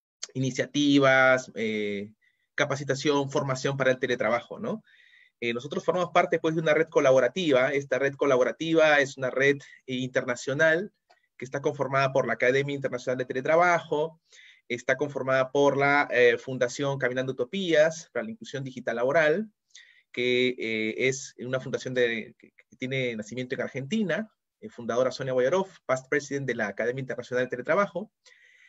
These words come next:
el Centro Internacional para el Desarrollo del Teletrabajo, que es, em, digamos, eh, un centro también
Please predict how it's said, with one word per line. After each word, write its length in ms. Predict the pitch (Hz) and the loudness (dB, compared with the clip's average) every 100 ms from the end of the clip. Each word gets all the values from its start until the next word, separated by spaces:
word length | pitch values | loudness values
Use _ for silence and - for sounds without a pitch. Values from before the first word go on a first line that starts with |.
| _ - | _ -4
el 200 | 131 127 | -2 0
Centro 280 | 160 165 165 | -2 -2 -2
Internacional 500 | 160 135 135 147 147 | -2 -4 -2 -2 0
para 140 | 135 | 0
el 60 | 123 | -2
Desarrollo 380 | 127 120 143 | -4 -2 0
del 100 | 143 | 0
Teletrabajo, 680 | 131 123 127 170 175 180 208 _ _ | -4 -2 2 2 0 -6 -8 _ _
que 300 | 110 120 131 | -8 -4 -4
es, 160 | 131 | -2
em, 600 | 127 123 113 107 104 98 - _ _ _ _ _ - | -2 0 -2 -6 -10 -12 -16 _ _ _ _ _ -18
digamos, 440 | 117 110 123 123 101 | -8 -6 -4 -6 -8
eh, 100 | 95 | -10
un 220 | 95 113 | -8 -8
centro 260 | 127 120 - | -6 -6 -8
también 340 | 104 120 | -8 -8